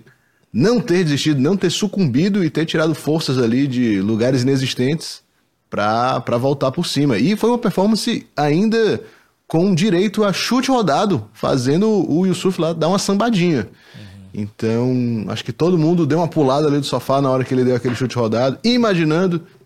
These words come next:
Speaker 1: que o brother cairia lá, Terry Edson, Edson? Terry alguma coisa, aquele brother lá que caiu duro no chão no
Speaker 2: Uhum.
Speaker 1: U F C. Mas não foi dessa vez, mas pelo menos tem mais um movimento bonito aí pro highlight do menino Ed-, pro menino Edson, que já não é mais um menino, né?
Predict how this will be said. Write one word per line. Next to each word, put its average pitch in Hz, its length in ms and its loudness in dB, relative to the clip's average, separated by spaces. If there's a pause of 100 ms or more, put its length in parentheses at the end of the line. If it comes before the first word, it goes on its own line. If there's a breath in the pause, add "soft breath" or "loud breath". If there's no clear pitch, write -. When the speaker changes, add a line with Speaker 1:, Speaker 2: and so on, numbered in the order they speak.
Speaker 1:
que 127 120 -2
o 117 40 2
brother 131 260 2
cairia 131 480 2
lá, 120 180 0
Terry 127 460 0
Edson, 110 420 -4
Edson? 104 400 -6 (520)
Terry 175 240 0
alguma 139 240 0
coisa, 98 200 0
aquele 104 160 -2
brother 98 260 0
lá 101 60 -2
que - 120 -12
caiu 107 260 0
duro 101 260 -2
no 98 120 -6
chão 87 400 -12
no - 80 -14
Speaker 2:
Uhum. 95 60 -6
Speaker 1:
U - 40 -6
F 90 140 -12
C. - 140 -14 (680 loud breath)
Mas 190 300 2
não 170 100 0
foi 170 120 0
dessa 156 220 0
vez, 160 480 0
mas 120 160 -4
pelo 131 160 0
menos 131 220 2
tem 135 200 0
mais 131 280 2
um 143 80 2
movimento 131 580 2
bonito 123 300 2
aí 110 100 2
pro 113 140 -4
highlight 101 420 -2
do 101 80 -2
menino 98 280 -4
Ed-, - 160 -12 (240)
pro 101 140 -4
menino 95 280 -4
Edson, 80 260 -10
que 127 200 -2
já 123 160 2
não 135 140 2
é 160 40 2
mais 147 240 2
um 156 40 0
menino, 104 320 0
né? 104 160 -2